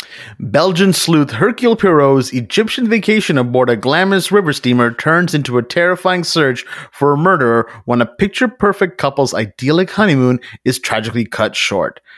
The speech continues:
Set against an epic landscape of sweeping desert vistas and the majestic Giza pyramids, this tale of unbridled passion and incapacitating jealousy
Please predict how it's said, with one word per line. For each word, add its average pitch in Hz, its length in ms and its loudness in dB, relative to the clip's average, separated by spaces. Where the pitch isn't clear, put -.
Set 220 260 0
against 214 360 0
an 160 140 -2
epic 170 260 -2
landscape 147 480 2
of 120 120 2
sweeping 165 480 -2
desert 127 360 -2
vistas 113 480 0
and 110 160 -4
the 110 40 0
majestic 135 540 -2
Giza 113 320 -2
pyramids, 104 640 -4
this 175 240 0
tale 156 380 0
of 110 240 -2
unbridled 151 520 0
passion 151 500 -4
and 104 200 -6
incapacitating 156 1000 -2
jealousy 123 520 -2